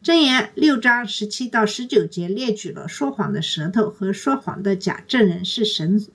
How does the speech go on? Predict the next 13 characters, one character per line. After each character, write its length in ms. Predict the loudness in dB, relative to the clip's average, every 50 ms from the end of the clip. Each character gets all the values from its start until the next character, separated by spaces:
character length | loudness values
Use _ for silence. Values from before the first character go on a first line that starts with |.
| _ _
憎 260 | 0 0 0 2 0 -2
恶 80 | -2
的 140 | 0 0 0
两 240 | -2 -4 -6 -8 -4
件 200 | -2 -2 0 0
事， 300 | 0 2 2 2 2 -2 _
被 160 | 4 6 6
认 200 | 6 4 2 0 0
为 120 | 0 -2
是 140 | -2 -4 -4
可 240 | -6 -6 -10 -14 -14 -10 -4
憎 200 | 0 2 2 2
的。 160 | 2 -2